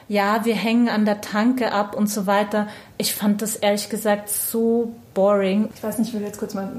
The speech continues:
Speaker 2: ich,
Speaker 1: Ja.
Speaker 2: mich, mich langweilt's ein bisschen, dass ich's immer so krass verteidigen muss. Ich
Speaker 1: Ja.
Speaker 2: weiß nicht, ob das so super spannend
Speaker 1: Sollen wir
Speaker 2: ist,
Speaker 1: vielleicht
Speaker 2: das,
Speaker 1: was,
Speaker 2: ähm,
Speaker 1: ähm,
Speaker 2: also weil wir halt überhaupt
Speaker 1: ja.
Speaker 2: nicht über die Topics reden.
Speaker 1: Ja. Was könnten wir, ah,
Speaker 2: Wir
Speaker 1: lass uns
Speaker 2: können
Speaker 1: vielleicht
Speaker 2: schon
Speaker 1: so
Speaker 2: über die Aral
Speaker 1: Ja, ja.
Speaker 2: reden, also vielleicht ohne,
Speaker 1: Ja.
Speaker 2: dass du's global fertig machst,
Speaker 1: Ja, ja.
Speaker 2: sondern so ein bisschen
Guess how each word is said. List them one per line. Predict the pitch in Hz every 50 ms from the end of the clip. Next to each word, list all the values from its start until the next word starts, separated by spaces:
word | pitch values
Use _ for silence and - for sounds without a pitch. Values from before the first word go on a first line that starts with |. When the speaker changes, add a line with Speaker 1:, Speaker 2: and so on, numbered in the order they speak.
| - -
Speaker 2:
ich, | - - - - 269 -
Speaker 1:
Ja. | 240 247 233 220 208 208 208
Speaker 2:
mich, | 196 - -
mich | 214
langweilt's | 208 208 214 226 220 -
ein | -
bisschen, | 220 - 226 214
dass | 196 -
ich's | - 214 - -
immer | 226 220 208
so | 196 202 202
krass | - 208 202 - -
verteidigen | - 208 - - 214 233 240 240 233 226 196
muss. | 196 208 196 - -
Ich | -
Speaker 1:
Ja. | 240 226 226
Speaker 2:
weiß | 214 208
nicht, | 208 208
ob | 214
das | 220 208 -
so | 214
super | - - 214 - 208
spannend | - - - 196 208 233
Speaker 1:
Sollen | 247 269
wir | 226
Speaker 2:
ist, | 226 226
Speaker 1:
vielleicht | - 220 220 214 214 214 -
Speaker 2:
das, | -
Speaker 1:
was, | 214 220 208 208 208 208 190 - -
Speaker 2:
ähm, |
Speaker 1:
ähm, | 214 202 202 202 202 202
Speaker 2:
also | 202 214 190
weil | 220 220 214
wir | 233 220
halt | 220 220
überhaupt | 220 214 214 208 208
Speaker 1:
ja. | 226
Speaker 2:
nicht | 220 220
über | 220 208
die | 202 214 -
Topics | - 226 220 - 226 - - - - -
reden. | 208 208 208 208 214 214
Speaker 1:
Ja. | 220 214 202 - - - - - - - - - - - - - - - - - -
Was | 277 302 294 - - -
könnten | - 254 240 240 240 - 247 233 226 220 -
wir, | 226 220 220 226 220 -
ah, | 269 269
Speaker 2:
Wir | 277
Speaker 1:
lass | 285 247
uns | 240
Speaker 2:
können | 277 285 277 277
Speaker 1:
vielleicht | 311 302 277 277
Speaker 2:
schon | 277
Speaker 1:
so | 311 277
Speaker 2:
über | - -
die | -
Aral | - 214 214 208 202 233
Speaker 1:
Ja, | 240 240
ja. | 233 240 233
Speaker 2:
reden, | - 202 202 214 202
also | 180 202 190 214
vielleicht | - 233 220 208 - 220
ohne, | 220 220
Speaker 1:
Ja. | 214 214
Speaker 2:
dass | 214 214
du's | - 220 - - -
global | 214 196 180 190 190 202 220 226
fertig | 220 214 202 - - -
machst, | 208 202 214
Speaker 1:
Ja, | 202 202
ja. | 196
Speaker 2:
sondern | 202 196 196 190 190
so | 190
ein | 196
bisschen | 190 196 - - - 190 190 190 196